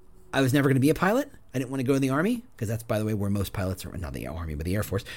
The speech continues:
That's where most pilots are trained. Um, I didn't wanna do any of that, but I just picked one. It was a requirement I had to do it, so I did it. I don't remember what the job was. So I'm not talking about the days before people had goofy job titles like chief,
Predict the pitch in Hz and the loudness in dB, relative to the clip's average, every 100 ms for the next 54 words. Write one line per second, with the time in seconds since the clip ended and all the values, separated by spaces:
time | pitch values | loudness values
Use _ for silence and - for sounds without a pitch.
0 | - 156 151 143 - 113 101 - - 101 | 0 4 6 4 2 -4 -6 -8 -10 -10
1 | 98 - - - 123 113 110 113 - - | -10 -16 -14 2 6 6 4 0 -12 -20
2 | - - - - - - - - - - | -20 -20 -20 -20 -20 -20 -20 -20 -20 -20
3 | - - 160 160 120 165 120 110 127 131 | -14 0 4 4 4 4 4 2 0 0
4 | 135 151 - 190 139 98 92 113 - 170 | -2 0 -2 -2 -4 -4 -6 -8 -2 2
5 | 180 156 156 147 139 139 - 98 98 123 | 2 2 0 2 2 2 0 -4 -2 -2
6 | 95 - - - - - - - - - | -2 -4 -10 -16 -20 -20 -20 -20 -20 -20
7 | - - 139 147 139 120 107 92 82 76 | -20 -6 0 2 2 0 -2 -2 -6 -6
8 | 78 - - - - - - - - - | -8 -12 -14 -20 -20 -20 -20 -12 -12 -12
9 | - - - - - - - - - - | -18 -20 -20 -20 -20 -20 -20 -20 -20 -8
10 | - 214 349 330 - - 240 254 - 226 | 0 2 4 0 -2 -2 -2 -2 -2 -2
11 | 120 104 95 101 - - 131 117 160 180 | -2 -4 -4 -8 -8 -4 -2 2 4 4
12 | 175 190 165 151 151 123 127 113 123 117 | 2 0 2 2 0 0 -4 0 -2 0
13 | 107 - 107 117 113 92 95 95 87 - | -2 -2 -4 -4 -4 -6 -4 -4 -6 -2
14 | 120 107 | 0 0